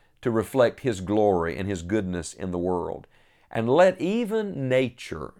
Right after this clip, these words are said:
drive you to a reminder of who your God is. Let me tell you who He is.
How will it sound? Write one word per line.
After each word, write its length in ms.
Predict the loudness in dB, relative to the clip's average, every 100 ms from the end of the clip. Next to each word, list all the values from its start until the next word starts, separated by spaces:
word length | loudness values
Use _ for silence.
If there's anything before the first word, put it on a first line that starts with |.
| -10
drive 540 | 0 2 2 -2 -4
you 140 | -6 -6
to 140 | -4
a 40 | 0
reminder 760 | 2 0 -4 -4 -6 -4 -4
of 240 | 0 -2 -2
who 340 | -4 -2 -2 -2
your 320 | -4 -4 -6
God 380 | -2 -2 -2 -4
is. 360 | -8 -10 -10 -6
Let 100 | -6
me 60 |
tell 160 | 0 2
you 40 |
who 80 | 4
He 220 | 2 2 2
is. 300 | 0 -4